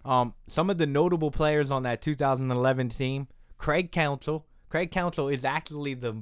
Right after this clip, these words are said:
Milwaukee Brewers manager at the moment. Prince Fielder, Zach Greinke,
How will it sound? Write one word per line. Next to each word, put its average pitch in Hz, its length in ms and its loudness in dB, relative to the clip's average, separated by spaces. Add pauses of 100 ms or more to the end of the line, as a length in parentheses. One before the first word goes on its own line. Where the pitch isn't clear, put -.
(100)
Milwaukee 131 500 0
Brewers 127 500 0
manager 120 720 -2
at 117 220 -4
the 147 60 -2
moment. 127 400 -2 (1300)
Prince 151 260 2
Fielder, 151 680 0 (680)
Zach 135 320 0
Greinke, 139 560 -2